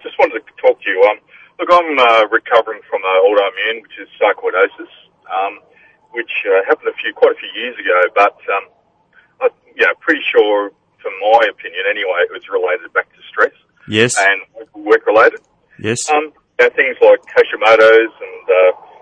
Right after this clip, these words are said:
Speaker 1: I had diabetes insipidus as well, and, um, but it seems to be that it's left me, even though the sarcoidosis has de-, declined, it's, uh, left me, left me with a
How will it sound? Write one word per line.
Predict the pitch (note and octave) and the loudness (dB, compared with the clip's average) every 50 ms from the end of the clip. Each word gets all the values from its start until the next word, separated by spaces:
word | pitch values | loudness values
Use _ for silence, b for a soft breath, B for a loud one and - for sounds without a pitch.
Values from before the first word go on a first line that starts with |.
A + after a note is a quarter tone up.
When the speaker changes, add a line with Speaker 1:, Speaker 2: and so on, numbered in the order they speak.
| - - G#2+ | -10 -4 0
Speaker 1:
I | G2 G2+ | 2 2
had | G2 - | 2 4
diabetes | A2+ G#2+ G#2 G2+ - G#2+ G2+ G2 - - - | 4 4 4 4 4 0 -4 -6 -8 -14 -20
insipidus | - _ - A#2 - - - A2+ A2 - - - _ G2 | -16 _ -8 -8 -6 -4 -4 -4 -4 -6 -10 -20 _ -20
as | F#2+ - G2+ | -14 -4 2
well, | A2 A2+ A#2+ B2 A#2+ A#2 A2+ G#2 | 4 6 6 6 6 4 0 -2
and, | F#2 F2+ F#2 - - G2 G2 | -4 -4 -6 -2 0 0 0
um, | - - - - b b b b b b b _ _ - | -2 -8 -18 -20 b b b b b b b _ _ 0
but | - - A#2 | 2 2 2
it | A2+ - _ - | 0 -4 _ 0
seems | E3+ D#3 - - - | 0 0 0 0 -8
to | - | -6
be | G#2 - - - - | -2 0 0 0 0
that | G#2 G2 | -2 -6
it's | G2+ G2+ - - - A2+ | -6 -6 -6 -4 0 0
left | A2+ A2+ - - | 0 0 -2 -8
me, | G2+ G2+ G2+ G2+ G#2+ | -6 -6 -4 -6 -6
even | B2+ C#3+ D3 C3 | -10 -8 -4 0
though | A#2+ A2+ G2 | 2 2 2
the | G2+ G2 F#2+ G2 G2 - - _ _ _ _ _ _ _ _ - | 0 -4 -8 -10 -14 -16 -20 _ _ _ _ _ _ _ _ -6
sarcoidosis | G#2 F#2 - - - - G2+ G2 - _ _ _ _ - | -6 -4 -6 -4 0 2 2 2 2 _ _ _ _ -20
has | F#2 - _ _ _ | -20 -20 _ _ _
de-, | _ _ _ _ _ _ | _ _ _ _ _ _
declined, | _ _ _ - E3 - - - - - | _ _ _ -2 -2 -2 -2 -2 -4 -4
it's, | - - _ _ - | -4 -6 _ _ -2
uh, | - - - _ B B B B B - - | -2 -2 -2 _ B B B B B 0 0
left | D#3+ - - | 0 0 0
me, | - - - - - - - B2+ | -10 -10 -10 -16 -20 -8 -2 -2
left | - - - | -2 0 -2
me | D3 C3 A#2+ | -6 -8 -4
with | A#2 A#2 A2 | -4 -4 -4
a | A2 | -4